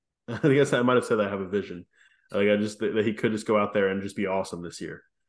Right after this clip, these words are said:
Um, and I, I almost picked him for my offensive M V P because of what you're saying, and I, I think it would have been like,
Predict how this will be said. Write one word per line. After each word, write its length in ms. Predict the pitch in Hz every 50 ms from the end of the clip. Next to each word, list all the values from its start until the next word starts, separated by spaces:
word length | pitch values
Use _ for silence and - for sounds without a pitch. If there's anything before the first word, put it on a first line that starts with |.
| _ _ _ _ _
Um, 560 | 110 107 107 101 95 92 87 85 87 85 87 - _ _ _ _
and 100 | 135 131
I, 60 | 131 147
I 160 | 147 165 180
almost 240 | 190 190 156 139 -
picked 180 | 160 156 -
him 60 | 135
for 80 | 110 120
my 100 | 117 113
offensive 260 | 110 117 113 110 110
M 120 | 110 107 104
V 100 | 107 104
P 160 | - 113 107
because 320 | 98 95 - 113 110 107
of 100 | 113 98
what 200 | 101 107 98 -
you're 100 | 95 98
saying, 380 | 98 - 101 95 92 101 110 110
and 100 | 101 92
I, 240 | 92 101 - 95 95
I 40 | 95
think 240 | - 110 107 104 107
it 80 | 82
would 100 | 101 101
have 140 | 98 92 -
been 180 | 101 98 95 95
like, 220 | 90 90 87